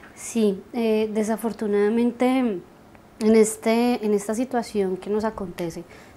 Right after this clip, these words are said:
de la retención de este general, ha desestabilizado los diálogos en La Habana. Ah, se ha mostrado de forma negativa, nos ha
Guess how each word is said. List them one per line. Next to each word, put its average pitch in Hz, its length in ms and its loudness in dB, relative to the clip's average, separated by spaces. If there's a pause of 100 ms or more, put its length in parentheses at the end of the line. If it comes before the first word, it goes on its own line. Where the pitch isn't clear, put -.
(140)
de 180 260 -4
la 170 140 -4
retención 180 640 -4
de 185 100 -4
este 190 220 -8
general, 196 500 0 (680)
ha 208 680 2
desestabilizado 202 840 -4 (520)
los 202 160 -2
diálogos 190 400 -2
en 196 120 -2
La 180 60 -6
Habana. 180 300 -6 (500)
Ah, 202 380 -2
se 214 140 -2
ha 196 80 2
mostrado 220 920 6 (300)
de 214 120 4
forma 214 380 2
negativa, 208 800 0 (360)
nos 208 300 -6
ha 180 260 -2